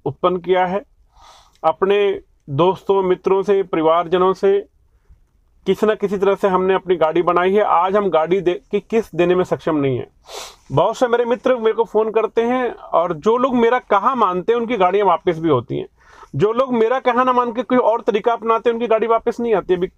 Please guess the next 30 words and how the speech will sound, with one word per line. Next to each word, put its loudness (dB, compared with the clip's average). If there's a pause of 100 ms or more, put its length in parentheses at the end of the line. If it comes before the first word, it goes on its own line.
परसों 0
का 2
एक 0
केस -2
था, -2 (600)
मैंने 2
मित्र 0
को -2
बोला 2
कि -4
रिपोर्ट 0
लिखो, -2 (140)
रिपोर्ट 0 (120)
थाने 0
में 0
लिख 0
दी -2
गई, -2 (600)
लेकिन 0
वो 2
बैंक -2
वालों 0
की -2
बात -2
में 2
आके 0
बैंक 0
में 0
चला 0
गया। -14